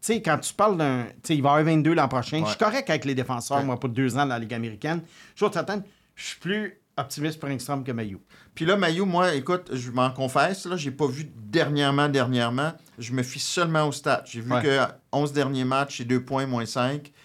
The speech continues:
Speaker 2: Engstrom, onze derniers matchs, six points. Et j'ai vu que Mailloux jouait sur une troisième paire à Laval le dernier match, que Engstrom était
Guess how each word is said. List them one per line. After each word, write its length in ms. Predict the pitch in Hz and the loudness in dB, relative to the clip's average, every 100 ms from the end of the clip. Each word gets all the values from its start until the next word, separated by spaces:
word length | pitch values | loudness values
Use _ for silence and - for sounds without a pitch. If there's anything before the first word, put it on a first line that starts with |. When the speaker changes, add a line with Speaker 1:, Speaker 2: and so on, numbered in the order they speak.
| _ - | _ -4
Speaker 2:
Engstrom, 440 | 123 127 131 143 135 | -2 -2 0 2 2
onze 160 | 131 | 2
derniers 340 | 123 120 120 117 | 0 0 0 0
matchs, 340 | 127 135 - | 0 -2 -10
six 80 | - | -8
points. 360 | 127 131 151 151 - _ | -2 0 0 -6 -18 _
Et 140 | - 131 | -4 0
j'ai 160 | 131 | 2
vu 160 | 127 156 | 2 0
que 80 | 139 | 0
Mailloux 300 | 135 135 151 | 2 2 0
jouait 180 | 139 135 | -2 -2
sur 140 | 135 | -2
une 80 | 127 | -2
troisième 440 | 135 135 131 123 | 0 0 2 0
paire 460 | 127 131 135 123 104 - _ _ _ _ _ - | 4 4 4 0 -4 -12 _ _ _ _ _ -2
à 100 | 127 | 2
Laval 420 | 113 120 123 123 | 4 4 4 2
le 100 | 113 | 2
dernier 340 | 117 117 113 107 | 2 0 0 0
match, 680 | 107 127 156 - - - - | 0 0 -4 -8 -10 -12 -6
que 100 | 123 | -2
Engstrom 540 | 113 120 - 127 135 | -2 -4 0 2 2
était 240 | 110 120 | 0 0